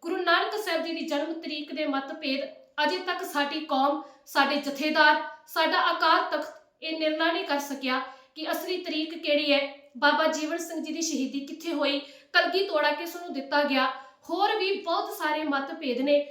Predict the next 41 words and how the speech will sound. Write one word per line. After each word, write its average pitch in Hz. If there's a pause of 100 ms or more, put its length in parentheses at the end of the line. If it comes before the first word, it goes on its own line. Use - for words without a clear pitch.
(200)
ਜਿਨ੍ਹਾਂ 370
ਦਾ 339
ਨਿਰਣਾ, 302 (500)
ਜਿਨ੍ਹਾਂ 415
ਦਾ 381 (100)
ਫੈਸਲਾ 285 (360)
ਸਿਰਫ 370 (100)
ਅਕਾਲ 294
ਤਖਤ 349
ਸਾਹਿਬ 294
ਹੀ 285
ਕਰ 269
ਸਕਦਾ 262
ਹੈ। 294 (160)
ਸੋ 320
ਮੈਂ 302
ਬੇਨਤੀ 302
ਕਰਦੀ 285
ਹਾਂ 330 (280)
ਕਿ 330
ਇਵੇਂ 359
ਪ੍ਰਚਾਰਕਾਂ 339
ਨੂੰ 339
ਘੇਰ 262
ਕੇ, 285 (280)
ਪ੍ਰਚਾਰਕਾਂ 311
ਦੇ 330
ਸਮਾਗਮਾਂ 294
ਨੂੰ 302
ਰੱਦ 285
ਕਰਕੇ 277
ਤੁਹਾਨੂੰ 285
ਕੁਛ 381
ਨਹੀਂ 392
ਮਿਲਣਾ, 294 (300)
ਕਿਉਂਕਿ 339
ਪ੍ਰਚਾਰਕ 349
ਆਪਣੀ 349
ਕੋਸ਼ਿਸ਼ -
ਕਰਦੇ 285
ਨੇ, 294